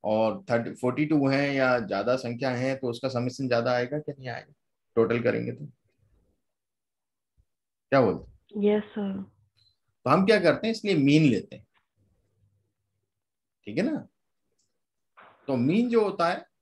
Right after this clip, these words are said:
Speaker 1: वो quantity पे depend नहीं करता, वो इसकी range होती है कि minimum value क्या आती है और maximum value क्या है data में, उसके बीच में कहीं पे mean आएगा।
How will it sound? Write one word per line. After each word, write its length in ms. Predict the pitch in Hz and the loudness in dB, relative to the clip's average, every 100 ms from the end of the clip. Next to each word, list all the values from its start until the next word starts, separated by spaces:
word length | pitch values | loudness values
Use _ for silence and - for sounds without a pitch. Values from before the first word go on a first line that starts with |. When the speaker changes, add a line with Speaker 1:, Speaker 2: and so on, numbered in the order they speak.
| _ _ _ _ | _ _ _ _
Speaker 1:
वो 580 | 113 117 180 214 220 262 _ _ _ _ - | -10 -4 -2 -2 -4 -12 _ _ _ _ -6
quantity 440 | 127 151 208 202 220 | -4 -4 -4 -4 -2
पे 120 | 202 | 0
depend 300 | 156 151 147 | 0 -2 -4
नहीं 220 | 127 135 | -2 -4
करता, 320 | 87 - _ _ _ _ _ _ _ _ _ _ _ _ _ _ _ - | -8 -14 _ _ _ _ _ _ _ _ _ _ _ _ _ _ _ -2
वो 140 | 147 | 2
इसकी 340 | 160 156 180 160 | 2 0 2 2
range 240 | 151 175 | 4 2
होती 200 | 127 - | 0 -2
है 40 | 180 | -4
कि 80 | 165 | 0
minimum 440 | 135 147 185 208 185 | 0 2 2 2 4
value 280 | 151 147 123 | 4 2 0
क्या 180 | 113 | -4
आती 180 | 101 180 | -4 -4
है 60 | 190 | -4
और 100 | 165 | -2
maximum 500 | 135 120 123 180 214 | -2 -4 0 2 4
value 280 | 175 139 139 | 4 2 0
क्या 180 | - 92 | -2 -6
है 100 | - _ _ _ _ _ | -8 _ _ _ _ _
data 320 | 98 110 104 87 | -4 -4 -2 -8
में, 140 | - _ _ - | -12 _ _ -4
उसके 260 | 170 233 | 0 2
बीच 260 | 190 180 156 | 2 2 0
में 140 | 185 | 0
कहीं 200 | 156 117 | 0 0
पे 100 | 120 147 | 0 0
mean 260 | 110 95 | -2 -6
आएगा। 300 | 80 57 - | -10 -14 -20